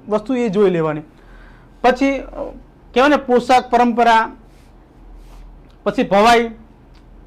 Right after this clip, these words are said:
પછી ગુજરાતની સંગ્રહ સંસ્થા અને પુસ્તકાલય. જો ભવાઈ, આ ગુજરાતી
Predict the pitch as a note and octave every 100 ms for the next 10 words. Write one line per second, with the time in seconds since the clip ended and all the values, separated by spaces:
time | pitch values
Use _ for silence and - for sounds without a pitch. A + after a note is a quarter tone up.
0 | - - - G#3 B3 G3 G#3+ B3+ B3+ C4
1 | B3+ A#3 A#3 - A#3+ A3+ B3+ A#3+ A#3 G#3+
2 | A3+ - A#3+ A#3+ A3+ A3+ G#3 D4+ A#3 F#3
3 | A3+ C4 B3+ G#3 G#3 B3+ C4 A#3+